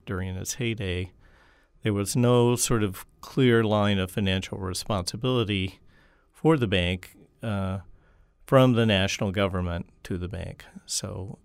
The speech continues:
the fact that there was no clear national fiscal backing from, for the bank, I think, detracted from its, uh, efficacy. And, uh, during the nineteenth century,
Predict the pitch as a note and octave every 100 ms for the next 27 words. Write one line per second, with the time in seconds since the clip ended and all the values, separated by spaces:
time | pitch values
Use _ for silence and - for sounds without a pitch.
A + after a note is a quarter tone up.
0 | - A2 - G#2 F#2 - F#2+ - F#2+ F#2
1 | F2 - A2 F#2+ F#2+ F#2 F#2 F2+ - A#2
2 | G#2+ F#2 F#2 F2+ F2+ _ _ _ _ _
3 | _ - G2 G2 F#2+ - G#2+ F2+ F2+ -
4 | A2+ - - G2 F2 E2+ - G2 F2 F#2+
5 | - G2 F2+ _ _ _ _ F#2 F#2 _
6 | - C#3 B2+ A2 F2 F2 F2 - - G2
7 | F#2 G2 - F#2+ - G#2 F#2 - G#2 A2+
8 | - - F2 F2+ F2+ _ _ _ _ _
9 | - G2 F#2 - - F2 F2 F#2 - -
10 | _ G2 F#2 G2+ - - - F2+ F#2 -
11 | _ _ _ _ _ _ _ _ _ _
12 | _ _ A2 A2 G#2 G#2 G#2+ G#2 G2+ -
13 | A#2+ A2 A2 A2 A2 B2 A#2+ A#2+ A#2+ B2+
14 | A#2+ B2+ G#2+ - F#3+ F3+ - C3+ A#2 A#2+
15 | A2+